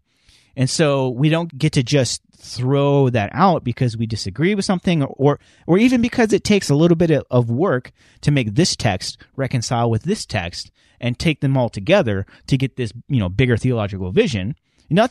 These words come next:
that's just the, the work of good theology. And if we're unwilling to participate in that project, then really all we're left with are philosophizing and social activism.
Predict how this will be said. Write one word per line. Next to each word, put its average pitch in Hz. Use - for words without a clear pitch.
that's 220
just -
the, 131
the 131
work 156
of 175
good 131
theology. 120
And 165
if 185
we're 156
unwilling 156
to -
participate 139
in 107
that 113
project, 156
then 156
really 349
all 170
we're 156
left 113
with 92
are 120
philosophizing 190
and 143
social 165
activism. 98